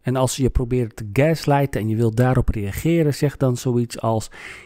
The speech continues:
"Ik erken dat we misschien verschillende perspectieven hebben, maar het is belangrijk voor mij om prioriteit te geven aan mijn emotionele welzijn. Ik moet de tijd nemen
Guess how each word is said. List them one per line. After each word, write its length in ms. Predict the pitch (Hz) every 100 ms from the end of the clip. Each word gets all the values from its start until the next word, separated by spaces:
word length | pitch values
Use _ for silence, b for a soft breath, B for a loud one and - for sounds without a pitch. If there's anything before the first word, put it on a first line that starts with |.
| B -
"Ik 280 | 147 - -
erken 520 | 123 - - 165 143
dat 240 | 120 -
we 80 | 117
misschien 380 | 107 - 120 107
verschillende 680 | - 104 - - 202 175 117
perspectieven 840 | - 104 - 98 - 185 170 151
hebben, 320 | 139 127 131 B B B B
maar 200 | 127 127
het 160 | 123 131
is 200 | 107 104
belangrijk 680 | 117 131 175 196 156 117
voor 200 | - 113
mij 460 | 107 101 120 170 - -
om 300 | 143 139 143 -
prioriteit 760 | 139 139 139 123 - 160 170 -
te 100 | 143
geven 520 | - 123 117 113 113 b b b
aan 340 | 117 107 104 117
mijn 400 | 143 120 87 -
emotionele 720 | - 104 92 87 - 92 90
welzijn. 500 | 87 82 78 - 87 -
Ik 160 | -
moet 180 | 135 -
de 140 | 104
tijd 300 | - 143 151
nemen 400 | 143 131 120 117